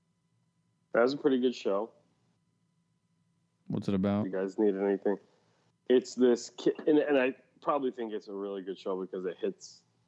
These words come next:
Speaker 1: a lot of different, uh, things. But he is a award-winning chef.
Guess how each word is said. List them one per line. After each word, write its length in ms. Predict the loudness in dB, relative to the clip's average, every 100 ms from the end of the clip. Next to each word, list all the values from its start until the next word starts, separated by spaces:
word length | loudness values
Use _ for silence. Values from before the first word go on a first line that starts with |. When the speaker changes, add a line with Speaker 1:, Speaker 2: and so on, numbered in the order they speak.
| _ _ _ _ _ _ _ _ _ -4
Speaker 1:
a 40 |
lot 220 | 0 0
of 100 | 0
different, 420 | -2 -2 -2 -2 -4
uh, 260 | -2 -2 -4 0
things. 300 | 2 4 2 2
But 260 | 0 0 -14 _ _ _ _ _ _ 0
he 460 | 4 6 6 4 4
is 240 | 4 4 4
a 360 | 4 2 -2 -8 -10
award-winning 800 | -6 -2 2 2 0 -2 -2 -4
chef. 460 | -6 -4 -2 -2